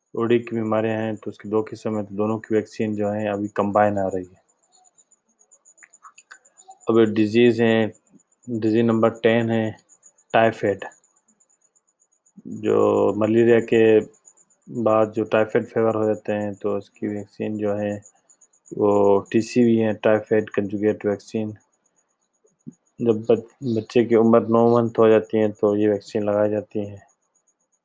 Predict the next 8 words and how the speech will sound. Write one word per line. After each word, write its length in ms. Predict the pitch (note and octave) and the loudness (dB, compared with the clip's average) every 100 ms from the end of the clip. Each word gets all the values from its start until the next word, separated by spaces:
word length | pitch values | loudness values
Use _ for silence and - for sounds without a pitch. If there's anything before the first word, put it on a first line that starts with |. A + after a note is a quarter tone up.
| _ _ _ _ _ _ _ _ _ _ _ _ _ _ _ _ _ _ _ _ _ _ - | _ _ _ _ _ _ _ _ _ _ _ _ _ _ _ _ _ _ _ _ _ _ -2
Next 360 | A#2 A#2 - | 0 0 -4
है 260 | A#2 A2+ A2 | -4 -2 0
eleven 440 | A2+ A#2 A#2 A2+ | 2 4 4 2
disease, 440 | G#2+ G#2+ G#2 G#2 F#2+ _ _ _ | -4 -8 -6 -6 -8 _ _ _
Disease 240 | A#2+ A2 A2+ | -8 -4 -2
number 240 | A2+ A2+ | -2 0
eleven, 400 | A2+ A2+ A#2+ A#2 A#2 _ _ _ _ _ | 0 2 0 -2 -10 _ _ _ _ _
diarrhea। 440 | A#2 A2 G#2+ G#2+ | 0 0 2 2